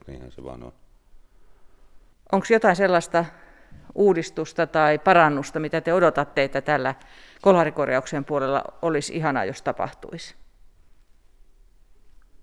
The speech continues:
Speaker 1: Hyvä kysymys. Mitä se voisi olla? Eipä tuu äkkiä mieleen.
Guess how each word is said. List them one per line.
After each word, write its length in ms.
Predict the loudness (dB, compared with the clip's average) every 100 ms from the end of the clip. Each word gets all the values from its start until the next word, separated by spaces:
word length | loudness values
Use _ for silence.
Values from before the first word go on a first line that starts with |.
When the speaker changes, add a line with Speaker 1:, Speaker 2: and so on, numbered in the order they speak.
| -20 -16
Speaker 1:
Hyvä 180 | -12 -10
kysymys. 600 | -10 -10 -12 -16 -20 -20 -20 -20 -20 -20 -20 -20 -20 -20 _ _ _ _ _ -20 _
Mitä 160 | -12
se 120 | -12 -12
voisi 240 | -12 -10
olla? 220 | -10 -12 -18 -20 -20 _ _ _ -20 _ _ _ _ _ _ _ _ _ -16
Eipä 200 | -16 -10
tuu 180 | -6 -6
äkkiä 320 | -6 -6 -6
mieleen. 360 | -4 -8 -10